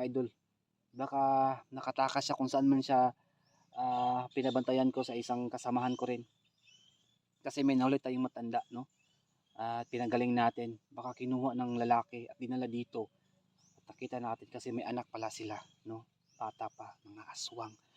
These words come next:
mga abwak na klase na aswang, no? So, mga idol, pasensya na po kayo, ha, sa vlog natin na,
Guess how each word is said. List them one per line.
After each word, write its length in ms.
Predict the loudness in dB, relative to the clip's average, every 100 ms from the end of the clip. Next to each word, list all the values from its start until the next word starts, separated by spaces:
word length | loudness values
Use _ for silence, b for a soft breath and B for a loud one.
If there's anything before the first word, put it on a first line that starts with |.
| b b b
mga 180 | -12 -10 -10
abwak 400 | -12 -8 -10 -10 -14
na 80 |
klase 480 | -16 -12 -10 -8 -8
na 160 | -8 -10
aswang, 320 | -12 -12 -14 -18 _ _ _ _ _
no? 240 | -18 -18 -20 _ _ _ _ _ _
So, 240 | -20 -12 -6
mga 320 | -4 -4 -4
idol, 80 | -6
pasensya 400 | -4 0 2 2
na 80 |
po 160 | 0 -4
kayo, 240 | -4 -2
ha, 160 | -4 -8 -16 _ _ _ b b b b
sa 480 | -6 0 2 2 0 2
vlog 240 | 2 4
natin 320 | 4 4
na, 80 | 0